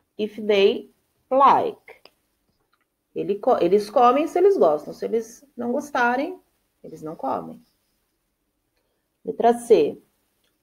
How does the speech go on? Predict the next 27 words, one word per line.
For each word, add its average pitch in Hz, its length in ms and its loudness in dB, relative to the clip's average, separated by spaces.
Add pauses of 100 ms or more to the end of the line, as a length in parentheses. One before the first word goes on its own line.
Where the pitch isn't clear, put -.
(160)
If 277 300 -2
he 240 640 0 (1120)
cleans 233 1040 4
the 196 160 0
room. 196 680 0 (840)
Agora, 220 300 2
atenção 311 600 2
aqui, 262 460 -2
tá, 180 180 4
gente? 208 460 -2
Ó, 165 260 -4 (380)
é 180 80 -2
present, 202 680 0
present, 160 580 0
certo? 170 400 -6
Eu 175 40 -4
não 190 240 -4
posso 320 340 -2
pôr 226 320 8 (120)
it 240 260 -4
be, 294 420 4 (640)
porque 185 400 -6
eu 170 600 0
não 202 340 -4
digo 220 220 0
pra 185 140 -4
vocês, 165 640 -8